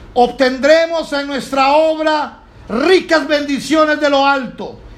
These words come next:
y nos haremos tesoros junto al trono de Dios". Nos haremos tesoros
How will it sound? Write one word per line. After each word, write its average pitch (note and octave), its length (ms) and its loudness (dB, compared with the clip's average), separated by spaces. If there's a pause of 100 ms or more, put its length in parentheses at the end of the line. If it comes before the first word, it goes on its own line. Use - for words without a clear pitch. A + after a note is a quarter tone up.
(260)
y A#3+ 100 0
nos A#3 240 -2
haremos C4 480 0
tesoros B3 720 -2 (300)
junto G#3 280 -2
al F3+ 140 -2
trono G#3+ 300 -2
de F#3+ 120 -2
Dios". - 460 -6 (920)
Nos F3 300 -2
haremos A#3+ 460 0
tesoros G#3+ 760 -4